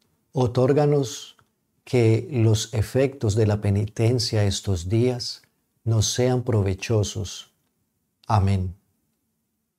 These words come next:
Salmo ciento nueve, uno al cinco punto siete.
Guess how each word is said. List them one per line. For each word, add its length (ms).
Salmo 600
ciento 460
nueve, 580
uno 240
al 140
cinco 460
punto 320
siete. 580